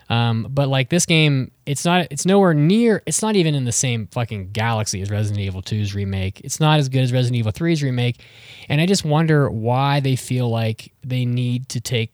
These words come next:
this franchise and do the, and give it the Final Fantasy treatment, which is like,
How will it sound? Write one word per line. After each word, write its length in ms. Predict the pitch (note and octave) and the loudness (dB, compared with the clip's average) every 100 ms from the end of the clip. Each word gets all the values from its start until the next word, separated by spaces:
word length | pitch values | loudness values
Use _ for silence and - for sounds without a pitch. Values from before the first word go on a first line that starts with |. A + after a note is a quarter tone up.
| _ | _
this 180 | A#2 - | -6 -6
franchise 1000 | - - B2+ B2+ - A2+ G#2+ G#2 G2+ - - - _ _ | -6 -2 0 0 0 2 2 0 -2 -6 -14 -20 _ _
and 100 | C#3+ | 2
do 120 | D#3 | 4
the, 100 | D3+ | 4
and 160 | C3+ C3 | 0 -2
give 220 | C3+ B2+ | 0 0
it 80 | B2 | -2
the 60 | |
Final 220 | A2+ C3 A#2 | -4 -2 0
Fantasy 360 | B2+ B2 A#2+ | 0 0 0
treatment, 380 | A2+ A2+ G#2 G2+ | -2 -4 -4 -6
which 120 | A2 | -6
is 140 | A2 A2+ | -4 -2
like, 220 | G#2+ | -4